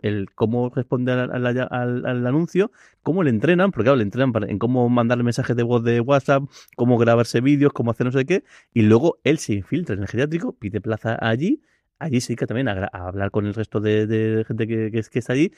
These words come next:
y lo curioso es como la directora, es una directora bastante con-, conocida de documenta-, de documentales, de hecho tiene el gran premio de, de, de, un premio internacional de documentales bastante conocido, pide permiso a la residencia para grabar allí algunas tomas para alguna película que está,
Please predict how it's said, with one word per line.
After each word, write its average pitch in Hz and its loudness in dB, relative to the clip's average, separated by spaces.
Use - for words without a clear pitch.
y 151 2
lo 214 4
curioso 214 0
es 208 2
como 135 -2
la 104 -4
directora, 98 0
es 135 -4
una 120 0
directora 117 -2
bastante 110 -4
con-, 117 -6
conocida 117 -2
de 101 -4
documenta-, 101 -6
de 110 -4
documentales, 110 -2
de 120 0
hecho 107 -4
tiene 110 0
el 107 2
gran 104 -2
premio 110 -2
de, 107 -4
de, - -
de, 107 -4
un 120 -4
premio 120 0
internacional 113 -2
de 113 0
documentales 113 -2
bastante 110 0
conocido, 170 0
pide 165 2
permiso 165 -2
a 117 -2
la 110 -4
residencia 165 -4
para 113 2
grabar 110 2
allí 143 2
algunas 117 -2
tomas 156 -2
para 107 0
alguna 123 0
película 135 -2
que 117 -2
está, 101 -6